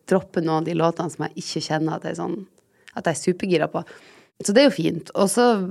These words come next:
prøver vi jo liksom å variere litt for hver turné, at det liksom kanskje vi, eh, så kler opp låten i en annen drakt akkurat for den turneen og sånn. Så, sånn sett så holder vi det jo også interessant.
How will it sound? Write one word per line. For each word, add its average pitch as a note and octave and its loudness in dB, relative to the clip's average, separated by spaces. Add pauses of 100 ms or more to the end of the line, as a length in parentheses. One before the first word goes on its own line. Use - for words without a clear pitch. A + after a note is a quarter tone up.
prøver B3 4
vi G#3 6
jo F3 6
liksom C#4 4
å A3+ -2
variere G#3 4
litt - -4
for E3 -10
hver D#3 0 (100)
turné, D#3+ -2
at D3 -4
det - -4
liksom E3 -6
kanskje D#3+ -6
vi, D#3 -6 (760)
eh, E3+ -6 (800)
så E3+ -4
kler E3 2
opp - -10
låten E3 -4
i D#3+ -2
en D#3 -2
annen D#3 -2
drakt - -8
akkurat D#3+ -4
for - -10
den E3 -2
turneen E3+ -4
og F#3+ -6
sånn. F3 -6
Så, F3+ -8
sånn A3+ 2
sett E3 -4
så E3+ -2
holder F3 0
vi D3+ 0
det D3 -4
jo E3 -4
også E3 -4
interessant. D#3 -6